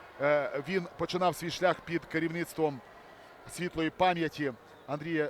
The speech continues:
Юрійовича Суровягіна. Ну, а сьогодні тренується Дмитро Кияшок під, е, е, е, е, під керівництвом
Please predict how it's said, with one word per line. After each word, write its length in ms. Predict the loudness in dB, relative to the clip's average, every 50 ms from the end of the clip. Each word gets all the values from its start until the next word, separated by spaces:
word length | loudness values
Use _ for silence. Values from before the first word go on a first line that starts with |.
| -4
Юрійовича 500 | -8 -6 -4 -2 -2 -2 -2 -4 -6 -8
Суровягіна. 760 | -6 -6 -4 -4 -4 -2 0 0 0 0 0 -2 -4 -2 -4 -4
Ну, 160 | -4 -4 -4 -4
а 80 | -4
сьогодні 340 | -4 -4 -6 -6 -6 -6 -6
тренується 580 | -6 -6 -6 -6 -6 -6 -6 -2 -2 -2 -2 -2 -4 -8
Дмитро 220 | -10 -8 -8 -8 -8
Кияшок 420 | -6 -6 -6 -4 -4 -4 -4 -6 -6 -10
під, 200 | -8 -6 -6 -6 -6 -6 -4
е, 160 | -2 -2 -2 -4 -6 -12 -20 -20 -20 -16 -10 -4
е, 40 | -2
е, 460 | -2 0 -2 -2 -2 -2 0 0 -2 -2 -6 -6 -6 -6 -6 -6 -10 -12 -8 -8
е, 60 | -8 -8 -10 -16 -20 -20 -20 -20 -20 -20 -14 -10
під 140 | -8 -6 -4
керівництвом 540 | -2 -4 -2 -2 -4 -4 -2 -2 -4 -4